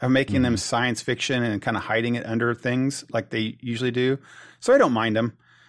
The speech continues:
Speaker 1: Um, I don't mind that. It's not preachy, really, but I, it's not subtle either. I'm like,
Speaker 2: Sure.
Speaker 1: "Okay, sure. They're, they're talking about equality, w-, women's rights, or they're talking about accessibility and handicaps here, and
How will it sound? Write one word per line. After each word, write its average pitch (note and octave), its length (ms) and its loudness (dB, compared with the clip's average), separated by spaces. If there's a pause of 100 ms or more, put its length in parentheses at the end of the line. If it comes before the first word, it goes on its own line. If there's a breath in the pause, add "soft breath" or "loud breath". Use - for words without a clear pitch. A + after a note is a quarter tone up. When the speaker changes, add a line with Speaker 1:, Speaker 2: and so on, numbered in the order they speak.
(340 soft breath)
Speaker 1:
Um, G#2+ 440 0 (240)
I D3 60 4
don't D3 120 4
mind C3 200 4
that. A#2+ 200 -2 (340)
It's - 120 -6
not G#3 140 -2
preachy, B2+ 380 -2
really, A#2+ 420 2 (280)
but A#2+ 140 0
I, A#2 180 4 (260)
it's - 200 -6
not B2 260 2 (180)
subtle G#2 480 -2 (200)
either. B2 440 -2 (600 soft breath)
I'm - 60 -6
like, A#2+ 120 -6
Speaker 2:
Sure. B3+ 140 -4
Speaker 1:
"Okay, F#2 300 -6 (160)
sure. B2 360 0
They're, B2 180 0
they're C#3+ 180 0
talking C#3+ 320 0
about B2 300 0
equality, A2+ 400 0
w-, A#2 220 -10
women's A#2 340 -2
rights, - 200 -6
or G#2+ 40 -2
they're G#2 60 -2
talking A#2+ 240 -2
about A2+ 180 0
accessibility A#2 680 -2
and A2 80 -2
handicaps G2 560 -6
here, - 280 -10 (520 loud breath)
and G2+ 400 -6